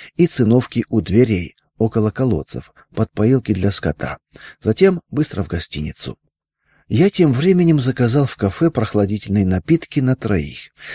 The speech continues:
Через некоторое время они вернулись, вспотевшие от быстрого бега.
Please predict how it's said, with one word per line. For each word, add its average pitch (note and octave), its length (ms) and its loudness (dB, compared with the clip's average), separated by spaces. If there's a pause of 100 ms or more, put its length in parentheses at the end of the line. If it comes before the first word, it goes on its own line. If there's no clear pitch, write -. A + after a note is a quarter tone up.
(140)
Через G#2 320 2
некоторое G#2+ 380 0
время C3 380 0
они G2 220 0
вернулись, D#3+ 500 2
вспотевшие A2+ 840 0
от - 260 -8
быстрого F#2 460 -4
бега. D#2 380 -6